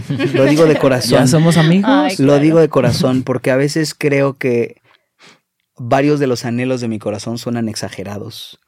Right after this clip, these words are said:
Speaker 3: Mm.
Speaker 2: pero ahorita lo acabas de decir.
Speaker 3: Mm.
Speaker 2: Para millones de personas, millones de personas te dirán, "Qué fanática, te volviste loca, ¿cómo no estabas y tu papá estaba abierto a la mitad?".
Speaker 3: Mm.
Speaker 2: No había nada que tú pudieras hacer.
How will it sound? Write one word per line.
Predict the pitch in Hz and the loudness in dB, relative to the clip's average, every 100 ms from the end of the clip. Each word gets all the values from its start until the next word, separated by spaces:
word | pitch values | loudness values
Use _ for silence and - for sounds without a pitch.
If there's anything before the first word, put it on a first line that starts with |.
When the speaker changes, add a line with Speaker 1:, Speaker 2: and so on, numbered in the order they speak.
| _ - | _ -20
Speaker 3:
Mm. | 104 104 - | -20 -18 -6
Speaker 2:
pero | 117 110 | -2 -2
ahorita | 104 117 120 | -2 -4 -4
lo | 120 | -4
acabas | 104 123 117 113 | -4 -4 -4 -4
de | 107 | -8
decir. | 101 - 110 - - | -10 -8 -8 -10 -20
Speaker 3:
Mm. | 104 | -8
Speaker 2:
Para | 117 117 117 _ _ - | -4 -2 -4 _ _ -4
millones | 139 135 123 139 143 139 | -2 -2 0 0 0 0
de | 123 | -4
personas, | 113 101 107 104 113 | -6 -8 -8 -6 -2
millones | 139 123 143 143 131 | 0 0 -2 0 -2
de | 123 | -4
personas | 117 107 120 117 | -6 -4 -4 -4
te | 110 | -6
dirán, | 107 113 | -4 -6
"Qué | - | -8
fanática, | - 117 113 107 104 - - _ _ _ _ _ | -8 -6 -6 -8 -12 -14 -20 _ _ _ _ _
te | - | -6
volviste | 120 117 120 127 | -6 -4 -6 -4
loca, | 117 117 107 | -6 -6 -8
¿cómo | - 143 143 | -4 0 2
no | 139 | 0
estabas | 135 - 139 123 117 | -2 -2 -2 0 -2
y | 117 | -4
tu | 120 | -6
papá | 110 98 | -6 -6
estaba | 120 127 | -6 -4
abierto | 120 117 117 | -4 -4 -6
a | 113 | -6
la | 107 | -8
mitad?". | 104 107 110 _ - | -10 -12 -14 _ -16
Speaker 3:
Mm. | 104 104 _ _ _ _ _ _ _ - | -16 -16 _ _ _ _ _ _ _ -6
Speaker 2:
No | 143 | -4
había | 156 147 | -2 -2
nada | 139 143 | -2 -4
que | 131 | -6
tú | 123 127 | -8 -8
pudieras | 123 123 113 | -6 -6 -8
hacer. | 95 110 | -12 -12